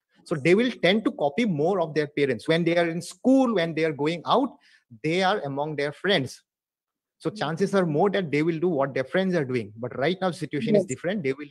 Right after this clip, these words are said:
Speaker 1: try to do what their parents are doing.
Speaker 2: Their parents are doing. Right,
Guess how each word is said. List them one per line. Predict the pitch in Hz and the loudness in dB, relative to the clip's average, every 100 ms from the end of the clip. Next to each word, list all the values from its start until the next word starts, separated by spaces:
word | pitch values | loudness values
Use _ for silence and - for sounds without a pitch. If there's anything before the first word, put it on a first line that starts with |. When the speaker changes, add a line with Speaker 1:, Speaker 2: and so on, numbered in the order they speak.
| - | -8
Speaker 1:
try | 127 | -8
to | 135 | -6
do | 131 170 | -6 -6
what | 120 120 | -4 -6
their | 120 123 | -6 -8
parents | - 110 120 - | -8 -8 -10 -14
are | 107 | -18
doing. | 101 95 _ _ _ - | -16 -20 _ _ _ -2
Speaker 2:
Their | 226 220 | 0 4
parents | 214 202 202 202 | 2 2 -4 -8
are | - | -14
doing. | 190 202 220 226 | -20 -20 -2 2
Right, | 208 196 | 4 2